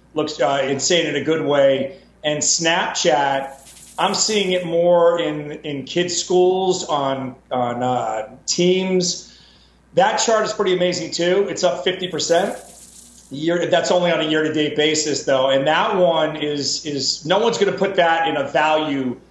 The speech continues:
uh, bucket, if you will. But I'm starting to really see the base and the leverage that a Snapchat has, although I do see the TikTok in my house,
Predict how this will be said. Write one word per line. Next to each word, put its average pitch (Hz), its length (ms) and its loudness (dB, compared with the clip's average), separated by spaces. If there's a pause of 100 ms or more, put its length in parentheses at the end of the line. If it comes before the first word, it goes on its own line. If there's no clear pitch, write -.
(280)
uh, 135 280 -2
bucket, 156 460 0
if 135 240 -6
you 135 120 -2
will. 131 460 2
But - 420 0 (160)
I'm 151 140 -2
starting 196 400 2
to 165 120 -2
really 180 600 2
see 160 760 0 (300)
the 151 220 -2
base 180 800 0
and 147 200 -2
the 143 80 0
leverage 147 720 0
that 143 280 -2
a 135 40 -4
Snapchat 156 920 0
has, 151 720 0
although 156 340 4
I 143 140 0
do 160 160 -2
see 156 280 -2
the 143 80 -2
TikTok 160 640 0
in 151 60 -2
my 147 180 0
house, 151 560 0